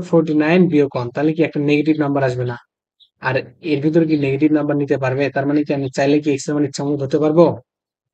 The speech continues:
ইচ্ছা মতো কিন্তু ধরতে পারবো না। এক্স এর মান সাতের উপরে ধরতে হবে, মানে এটা কখন কোনটা ধরতে হবে এটা ডিপেন্ড করবে ইকুয়েশনের উপর। তো এক্স এর মান আমি কি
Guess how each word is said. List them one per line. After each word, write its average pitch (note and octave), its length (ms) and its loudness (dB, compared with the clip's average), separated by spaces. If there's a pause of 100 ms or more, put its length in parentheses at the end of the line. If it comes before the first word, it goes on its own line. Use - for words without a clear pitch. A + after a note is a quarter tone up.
(220)
ইচ্ছা F3 200 -2
মতো E3+ 180 6
কিন্তু E3+ 180 4
ধরতে C3+ 200 -4
পারবো A#2+ 220 -8
না। A#2 60 -14 (480)
এক্স D3 160 -4
এর G3+ 160 6
মান E3+ 120 6 (200)
সাতের F3+ 400 2 (140)
উপরে G3 280 6
ধরতে C3+ 260 -2
হবে, A#2 160 -10 (120)
মানে D3+ 120 2 (100)
এটা F#3 140 4 (440)
কখন G3+ 220 4 (100)
কোনটা F#3 280 8
ধরতে E3+ 220 2
হবে E3+ 140 4 (160)
এটা D#3 180 0 (380)
ডিপেন্ড F#3 300 6 (100)
করবে E3 220 2 (380)
ইকুয়েশনের E3+ 500 4
উপর। B2 160 -12 (480)
তো G3 60 2 (160)
এক্স F3 160 0
এর G#3 120 8
মান G3 180 6
আমি F#3+ 140 8
কি G3 80 2